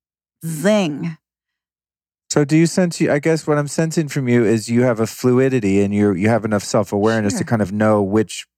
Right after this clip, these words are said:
Speaker 2: energy you're predominantly activating at any given moment then?
Speaker 1: I don't
Speaker 2: Or do you
Speaker 1: separate.
Speaker 2: not
Speaker 1: I
Speaker 2: even
Speaker 1: don't
Speaker 2: think
Speaker 1: think
Speaker 2: about it?
Speaker 1: about it. I'm just like, "I'm gonna be me. I'm
Speaker 2: Uh-huh.
Speaker 1: gonna be as loving as possible.
Speaker 2: Mm-hmm.
Speaker 1: I'm gonna do the work to be clear-minded."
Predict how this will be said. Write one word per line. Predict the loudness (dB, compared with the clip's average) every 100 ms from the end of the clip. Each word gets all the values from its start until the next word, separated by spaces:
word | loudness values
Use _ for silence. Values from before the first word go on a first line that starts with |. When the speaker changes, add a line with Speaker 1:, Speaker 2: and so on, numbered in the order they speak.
| _ -6
Speaker 2:
energy | -2 0 -2 -2 0
you're | 2 0
predominantly | 0 0 2 0 0 -2 -2 -2 0
activating | -2 -2 -4 -4 -2 0 -2
at | -2
any | 0 -2
given | -2 -2 -2
moment | -2 -2 -4 -8
then? | -10 -10 -14 _ _ _
Speaker 1:
I | 0
don't | 0 0 0
Speaker 2:
Or | 0 4
do | 4
you |
Speaker 1:
separate. | 4
Speaker 2:
not | 2
Speaker 1:
I |
Speaker 2:
even | 2
Speaker 1:
don't | 0
Speaker 2:
think | 0 0
Speaker 1:
think | 2
Speaker 2:
about | 2
it? |
Speaker 1:
about | 2 0 -2
it. | -4 -4
I'm | -4
just | -4 -2
like, | -4 -4 _ _ _ _ -2
"I'm | 0
gonna | 0 2
be | 2
me. | 2 0 -2 -6 -12 _ -4
I'm | 0
Speaker 2:
Uh-huh. | 4
Speaker 1:
gonna | 4
be | 2 0
as | 0
loving | 0 0 -2 -4
as | -4
possible. | -4 -4 -4 -6 -6 -6 -8 _ -10
Speaker 2:
Mm-hmm. | -6 -2
Speaker 1:
I'm | 0
gonna | 0 0 0
do | 0
the | 0
work | 0 -2 -4
to | -8 -6
be | -6
clear-minded." | -8 -10 -4 -2 0 0 -2 -4